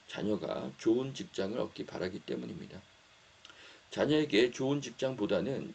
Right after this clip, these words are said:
자신이 원하는 일을 하고 틈틈이 투자를 하는 사람으로 교육을 시키는 것이 더 옳습니다. 사교육비의 일 퍼센트를 투자 교육에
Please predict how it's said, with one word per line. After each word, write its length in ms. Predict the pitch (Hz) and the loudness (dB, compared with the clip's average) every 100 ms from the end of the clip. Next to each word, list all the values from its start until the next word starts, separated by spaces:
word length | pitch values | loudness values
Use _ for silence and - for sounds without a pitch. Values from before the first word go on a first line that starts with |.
| - | -10
자신이 460 | - 104 - 120 120 | -6 -6 -4 -4 0
원하는 540 | 76 98 107 107 98 | 2 2 2 0 0
일을 260 | 90 80 82 | 0 -2 -2
하고 580 | 113 - - - 143 - - - - | -6 -2 0 0 -2 -8 -20 -20 -8
틈틈이 680 | 151 160 170 117 82 98 135 | -6 -2 -2 0 -2 -4 -8
투자를 400 | - - 123 143 | -4 0 2 2
하는 200 | 135 120 | -2 -4
사람으로 640 | 127 123 113 101 143 113 - - - - - | -6 -6 -4 0 2 0 -4 -20 -20 -20 -4
교육을 420 | 135 135 123 139 | 0 0 0 -2
시키는 400 | - - 120 107 | -4 -8 -4 0
것이 400 | 82 - 120 127 | 0 0 -4 -4
더 160 | - 92 | 0 0
옳습니다. 720 | - 98 101 - 87 80 78 - _ _ _ - - - - - | 2 0 -2 -6 -8 -6 -6 -8 _ _ _ -20 -20 -20 -20 -10
사교육비의 960 | - 143 151 143 - - 82 90 127 - | -2 4 4 4 0 4 6 6 2 0
일 220 | 165 139 | -2 0
퍼센트를 800 | 151 139 135 - - - 208 - - - - - - - | 0 0 -2 -4 -2 0 0 -4 -12 -20 -20 -20 -20 -18
투자 360 | - 202 165 147 | -14 0 2 2
교육에 640 | 120 101 87 85 117 147 | 2 2 4 4 4 0